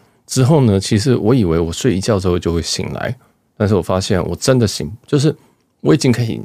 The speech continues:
完全的控制自己，但是我有时，时候可能每十分钟可能还是有一分钟在弥留，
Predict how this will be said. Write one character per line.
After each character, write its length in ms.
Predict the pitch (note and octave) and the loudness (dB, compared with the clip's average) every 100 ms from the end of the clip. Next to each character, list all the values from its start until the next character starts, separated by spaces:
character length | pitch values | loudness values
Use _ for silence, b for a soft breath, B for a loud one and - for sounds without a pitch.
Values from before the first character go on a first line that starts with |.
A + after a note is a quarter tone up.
| - _ | -16 _
完 160 | G#2+ A2+ | 0 0
全 140 | - | 2
的 60 | F#2+ | 0
控 180 | - G#2+ | 2 0
制 140 | G2 | 0
自 180 | F#2+ F2+ | -2 -4
己， 180 | - C#2 | -6 -8
但 120 | A#2+ | -6
是 80 | A2 | -2
我 140 | A#2+ G2 | 2 2
有 160 | D#2 | 0
时， 260 | E2 - E2+ - - | -4 -6 -8 -8 -12
时 200 | - G2+ | -4 0
候 200 | A#2+ F#2 | 2 2
可 100 | E2 | 0
能 220 | D#2+ D#2+ b b b - | -2 -2 b b b -4
每 120 | F#2+ | -2
十 180 | - G#2 | 0 0
分 160 | A#2 | 2
钟 180 | A2+ A2 | 2 2
可 120 | G#2 | 0
能 100 | D#2+ | -2
还 80 | E2+ | -2
是 80 | F#2+ | -4
有 80 | - | -4
一 60 | |
分 200 | G2 F#2 | -2 -2
钟 120 | F2+ | -2
在 120 | F2+ E2 | -2 -2
弥 280 | D2+ D#2 | -2 -2
留， 280 | F2 D#2+ - | 0 -2 -4